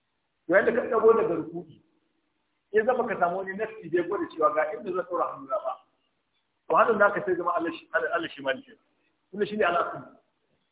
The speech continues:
Asali shi ne, "Anna ba a imani na ala shama illa fi, fi salati." Ko ina cikin sallah haka ake bukata. To, amma inda ba a bukatar ka ɗora hannun naka a kan hagu,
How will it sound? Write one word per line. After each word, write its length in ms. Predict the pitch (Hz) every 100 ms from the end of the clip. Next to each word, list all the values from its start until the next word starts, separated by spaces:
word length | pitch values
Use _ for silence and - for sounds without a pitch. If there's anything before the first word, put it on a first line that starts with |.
| _ _ _ _ _ _ _ _ _ _
Asali 440 | - 202 226 226 226
shi 100 | 214
ne, 80 | 190 196
"Anna 360 | 214 214 202 170
ba 160 | 285 -
a 80 | -
imani 340 | 147 175 160 151
na 120 | 165 139
ala 160 | 151
shama 240 | - 143 165
illa 240 | 160 147 143
fi, 260 | 180 233 247 - - _ _ _ _
fi 60 | - 233 -
salati." 420 | 233 254 214 - - _ _ _ _ _
Ko 180 | - 311 254
ina 140 | 202
cikin 260 | 208 202 202
sallah 260 | 220 208 160
haka 80 | -
ake 100 | -
bukata. 460 | 165 - - - - _ _ _ _ _ _ _ -
To, 60 |
amma 160 | 165 196 -
inda 200 | 262 254 220
ba 160 | 247
a 80 | -
bukatar 420 | 370 311 311 175
ka 80 | 170 214
ɗora 220 | 226 -
hannun 320 | 220 214 185
naka 320 | 175 180 - 160
a 80 | 165 -
kan 160 | 214 170
hagu, 320 | 160 156 139